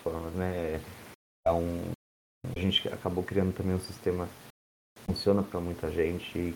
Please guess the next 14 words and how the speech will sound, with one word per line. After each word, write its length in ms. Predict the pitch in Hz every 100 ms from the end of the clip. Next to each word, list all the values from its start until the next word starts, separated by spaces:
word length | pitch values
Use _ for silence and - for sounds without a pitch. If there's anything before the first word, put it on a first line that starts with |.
| - -
que 600 | 87 85 85 82 82 82
vai 140 | 82 80
despertar 640 | - - 87 82 - 82
aí 180 | 80 87
a, 220 | 85 76 - - - - _
a, 220 | - - - - - -
a 120 | 85
vontade 640 | 85 90 87 85 85 85
de 100 | 82
criar, 320 | 82 - 87 82
de 100 | 95
contar 420 | - 95 87 85 78
histórias 380 | - 85 82
de 380 | 85 - - 95